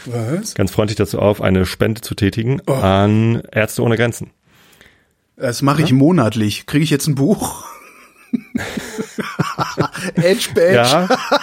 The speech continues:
Speaker 2: wenn du, wenn du im, im kommenden Monat als Verwendungszweck, äh, Einschlafen, Podcast, Buch, drei Wörter, ne? Schön mit Deppenleerzeichen, naja, oh.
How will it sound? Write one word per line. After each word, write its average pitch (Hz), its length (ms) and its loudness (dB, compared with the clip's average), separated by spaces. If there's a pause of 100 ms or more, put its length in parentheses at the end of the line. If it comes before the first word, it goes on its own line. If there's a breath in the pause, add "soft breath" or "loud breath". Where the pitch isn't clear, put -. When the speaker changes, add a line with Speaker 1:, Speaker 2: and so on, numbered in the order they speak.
Speaker 2:
wenn 131 160 2
du, 135 280 4
wenn 139 140 2
du 147 80 4
im, 123 260 0
im 113 180 -2
kommenden 139 380 0
Monat 123 300 2
als 117 200 0
Verwendungszweck, 117 800 0
äh, 104 160 2
Einschlafen, 117 840 0
Podcast, 107 540 0
Buch, 95 260 0
drei 95 260 2
Wörter, 87 400 0 (160)
ne? 117 220 0 (400)
Schön 101 280 0
mit 92 160 0
Deppenleerzeichen, 82 600 0
naja, 85 440 0
oh. 80 380 -6